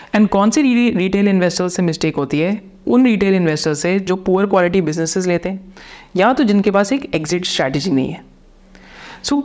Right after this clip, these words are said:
part of, or the key purpose of एसओआईसी membership is to teach you how to find good quality businesses and how to have an exit system in place। जो एसओआईसी कोर्स का एल फ़ोर लेवल है, तो एसओआईसी कोर्सेज में actually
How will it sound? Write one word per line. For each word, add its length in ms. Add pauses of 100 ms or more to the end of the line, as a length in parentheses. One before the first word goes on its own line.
(100)
part 280
of, 240
or 180
the 160 (140)
key 200 (120)
purpose 380
of 120
एसओआईसी 440
membership 500 (380)
is 140
to 80 (140)
teach 240
you 160
how 220
to 120
find 300
good 180
quality 380
businesses 480 (520)
and 200
how 120 (120)
to 80
have 200
an 80 (160)
exit 380
system 360
in 180
place। 260 (260)
जो 200
एसओआईसी 500 (100)
कोर्स 260
का 200 (140)
एल 140
फ़ोर 220
लेवल 340
है, 180 (220)
तो 80
एसओआईसी 420 (100)
कोर्सेज 300
में 200
actually 260